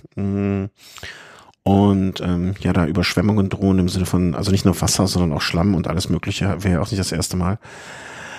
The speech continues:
Ähm, und es scheint wohl, wenn ich das richtig interpretiert habe, auch so zu sein, dass halt die massive Trockenheit im Sommer,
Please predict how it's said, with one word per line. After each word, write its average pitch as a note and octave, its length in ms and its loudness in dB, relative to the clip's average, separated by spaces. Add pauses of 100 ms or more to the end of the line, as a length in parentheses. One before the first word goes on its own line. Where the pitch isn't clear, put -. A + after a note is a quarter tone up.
(180)
Ähm, G#2 360 4
und G#2+ 240 0
es - 160 -2
scheint G#2 480 0
wohl, A#2+ 120 4
wenn A2 80 4
ich G#2+ 100 0
das - 160 -2
richtig G#2+ 380 0
interpretiert G#2+ 360 0
habe, - 80 -6
auch - 60 -4
so G#2+ 140 0
zu - 120 -4
sein, G#2+ 220 4
dass G2+ 160 2
halt F#2+ 120 -4
die - 40 0
massive F#2+ 560 2
Trockenheit G#2+ 480 0
im F#2+ 140 0
Sommer, A#2+ 420 2